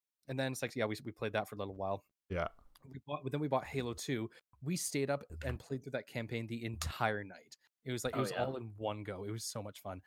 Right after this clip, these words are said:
Speaker 2: Yeah.
Speaker 1: And then eventually got Halo one and played through that campaign, uh, sporadically. But yeah, it just, it just reminds me of just, like, sitting there in the glow of the T V, just,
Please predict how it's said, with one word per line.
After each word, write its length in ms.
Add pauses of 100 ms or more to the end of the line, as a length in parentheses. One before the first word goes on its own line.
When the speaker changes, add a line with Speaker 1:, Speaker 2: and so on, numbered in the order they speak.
Speaker 2:
Yeah. 180
Speaker 1:
And 100
then 120
eventually 300
got 160
Halo 260
one 360
and 260
played 280
through 100
that 200
campaign, 500 (220)
uh, 120
sporadically. 540
But 200 (340)
yeah, 220 (100)
it 120
just, 160
it 80
just 120
reminds 260
me 60
of 60
just, 120
like, 120
sitting 260
there 140
in 60
the 60
glow 380
of 120
the 80
T 220
V, 140
just, 160